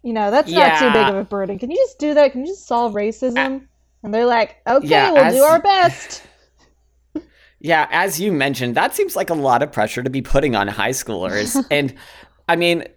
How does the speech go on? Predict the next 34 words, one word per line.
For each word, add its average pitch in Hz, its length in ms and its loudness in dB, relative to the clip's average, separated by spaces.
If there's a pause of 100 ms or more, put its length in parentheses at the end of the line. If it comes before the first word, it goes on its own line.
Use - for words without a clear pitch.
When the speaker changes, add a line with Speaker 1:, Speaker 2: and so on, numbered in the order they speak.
(380)
Speaker 2:
not, 208 460 2 (640)
this 160 260 2
is 127 120 -4
a 113 60 -4
pretty, 101 360 -2 (960)
like, 107 320 -2
Speaker 1:
It's - 120 -4
like, 247 140 4
"This 247 160 4
Speaker 2:
common 440 140 2
Speaker 1:
is 220 80 0
your 208 180 2
Speaker 2:
observation 208 380 2
Speaker 1:
idea, 269 160 6
Speaker 2:
with 208 100 2
these 196 180 2
Speaker 1:
lady. 233 80 0
Speaker 2:
sort 214 120 2
Speaker 1:
Why 233 100 4
Speaker 2:
of 302 40 2
Speaker 1:
don't 233 100 0
Speaker 2:
things. 233 120 -4
Speaker 1:
you 269 300 2 (1300)
do 214 160 -4
some 196 500 -6 (520)
mediating?" 202 960 -2
<laughs> - 60 -20 (340)
Like 247 400 -6
Speaker 2:
Yeah, 139 480 0 (260)
eventually 147 840 -4
these 131 440 -8 (100)
two 151 320 -2
groups 127 420 -4
meet. 113 720 -6